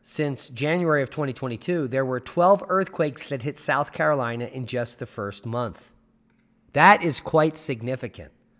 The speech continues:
And then another uptick March eleventh, which is continuing till today.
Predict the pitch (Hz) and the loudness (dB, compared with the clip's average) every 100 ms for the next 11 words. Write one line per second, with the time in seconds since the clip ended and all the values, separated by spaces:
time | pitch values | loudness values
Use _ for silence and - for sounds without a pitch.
0 | _ _ _ _ _ _ _ _ _ _ | _ _ _ _ _ _ _ _ _ _
1 | _ _ _ _ _ _ _ _ _ _ | _ _ _ _ _ _ _ _ _ _
2 | _ _ 135 135 196 214 170 180 190 160 | _ _ -4 4 6 6 6 8 8 6
3 | 151 165 151 143 143 147 135 127 135 98 | 4 2 0 2 2 2 -2 0 -2 -2
4 | 80 123 110 120 - 120 - 175 165 123 | -8 -10 -6 -8 -6 -8 -4 -2 -2 -4
5 | 110 123 101 - 107 110 104 80 - | -4 -6 -8 -8 -10 -6 -6 -8 -16